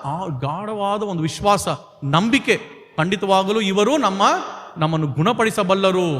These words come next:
ಯಾಕೆ ಇವರು ಕಣ್ಣುಗಳನ್ನ ಕೇಳ್ಕೊಂಡ್ರು? ಭಿಕ್ಷೆ ಬೇಡ್ಬೋದಾಗಿತ್ತಲ್ವಾ? ಯಾಕೆ ಅವ್ರು ಕಣ್ಣುಗಳನ್ನ ಕೇಳ್ಕೊಂಡ್ರು? ಭಿಕ್ಷೆ ಬೇಡಿದ್ರೆ ಏನಾಗ್ತಾ ಇತ್ತು?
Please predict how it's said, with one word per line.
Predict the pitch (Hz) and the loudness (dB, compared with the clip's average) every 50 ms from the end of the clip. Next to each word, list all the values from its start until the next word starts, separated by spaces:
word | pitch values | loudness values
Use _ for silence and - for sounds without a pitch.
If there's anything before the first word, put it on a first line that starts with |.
| 123 120 127 - - - - _ _ _ _ _ _ _ _ _ _ _ | -4 -8 -10 -14 -18 -20 -20 _ _ _ _ _ _ _ _ _ _ _
ಯಾಕೆ | 151 202 254 294 285 285 302 285 262 | 2 4 4 2 2 2 -2 0 0
ಇವರು | 262 254 254 247 254 247 214 - - | 0 0 0 0 0 -2 -4 -6 -2
ಕಣ್ಣುಗಳನ್ನ | - 226 254 311 349 294 320 302 285 262 | 0 0 0 0 2 2 2 2 2 0
ಕೇಳ್ಕೊಂಡ್ರು? | - - 254 226 226 220 220 208 190 190 190 185 - - - - - _ _ _ _ _ _ _ _ _ _ _ _ _ _ _ _ _ - | -2 0 0 0 0 -2 -4 -4 -4 -4 -6 -8 -10 -18 -20 -20 -20 _ _ _ _ _ _ _ _ _ _ _ _ _ _ _ _ _ -2
ಭಿಕ್ಷೆ | 196 - - 247 | 0 2 2 2
ಬೇಡ್ಬೋದಾಗಿತ್ತಲ್ವಾ? | 202 220 208 196 202 185 180 170 165 160 - 156 151 151 165 165 - - - _ - _ _ _ _ _ _ _ _ _ _ _ - | 2 2 2 2 2 2 2 0 0 0 0 0 0 0 -2 -2 -4 -12 -20 _ -20 _ _ _ _ _ _ _ _ _ _ _ 0
ಯಾಕೆ | 220 247 - 233 | 0 0 0 -2
ಅವ್ರು | 202 185 | -2 0
ಕಣ್ಣುಗಳನ್ನ | - 190 185 190 190 185 170 | -2 -2 -2 -2 -6 -6 -6
ಕೇಳ್ಕೊಂಡ್ರು? | 147 - 156 139 151 143 135 139 143 143 - - _ _ _ _ _ _ _ _ _ _ _ _ _ _ _ _ _ _ _ _ _ _ _ _ _ _ 165 | -4 -4 -6 -4 -4 -6 -8 -8 -10 -12 -16 -20 _ _ _ _ _ _ _ _ _ _ _ _ _ _ _ _ _ _ _ _ _ _ _ _ _ _ -4
ಭಿಕ್ಷೆ | 202 - 247 240 | -2 0 0 2
ಬೇಡಿದ್ರೆ | 214 226 214 214 208 214 | 2 2 0 0 -2 -2
ಏನಾಗ್ತಾ | 214 208 196 - - 196 | -2 -2 -4 -2 -2 -4
ಇತ್ತು? | 175 160 - | -4 -2 -4